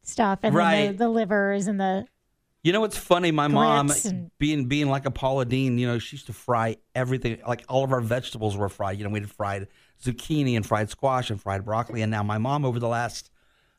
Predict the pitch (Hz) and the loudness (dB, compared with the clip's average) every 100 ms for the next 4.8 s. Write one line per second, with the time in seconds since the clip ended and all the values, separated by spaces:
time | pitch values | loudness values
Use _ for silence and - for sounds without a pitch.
0 | - 220 226 - 196 175 - 170 185 165 | -10 -6 -6 0 0 0 0 2 2 2
1 | 143 143 165 147 110 104 117 135 147 147 | 0 0 0 -2 -4 -2 0 0 0 -2
2 | 131 - 127 131 127 127 127 117 - 110 | -4 -2 -2 0 -2 -4 -4 -8 -2 -2
3 | 117 - 123 127 139 131 107 117 117 - | -2 -4 -2 -2 -4 -6 -4 -4 -6 -14
4 | - 113 120 139 139 143 139 139 | -2 0 0 0 -2 0 0 -2